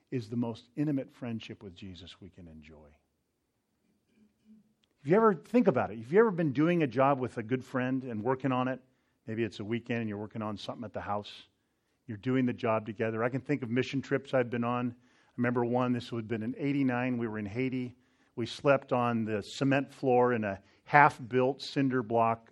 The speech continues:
church. On the wall were tarantulas. That was a load of fun. The ladies in our team really loved that. I didn't like it very much either, to be honest. So in terms of a Hilton, it wasn't,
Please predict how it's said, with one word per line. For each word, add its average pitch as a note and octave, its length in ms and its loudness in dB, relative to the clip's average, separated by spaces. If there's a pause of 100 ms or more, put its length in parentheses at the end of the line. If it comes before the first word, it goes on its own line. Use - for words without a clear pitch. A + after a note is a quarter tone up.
(120)
church. - 520 -6 (960)
On C3+ 180 4
the C3 60 6
wall B2+ 420 8
were A#2 160 0
tarantulas. A#2+ 960 -2 (120)
That G#2+ 160 -6
was G2+ 100 -12
a G#2 40 -10
load G#2+ 280 -2
of G#2 100 -6
fun. F#2 300 -10 (500)
The A2+ 80 -2
ladies B2 400 2
in G#2+ 80 -6
our G2 100 -4
team G2 360 -8
really A#2+ 300 0
loved E2+ 280 -8
that. E2 220 -16 (1500)
I A#2+ 140 2
didn't A2+ 180 0
like F#2 180 -8
it F2+ 60 -14
very F2+ 180 -14
much E2 260 -18
either, F2 160 -14
to E2 100 -18
be E2+ 120 -16
honest. E2 440 -20 (1080)
So G3+ 340 6
in G3 200 -6
terms G#3+ 380 6
of D3 160 8
a B2+ 60 8
Hilton, E3+ 480 8
it C3 140 2
wasn't, C3+ 540 4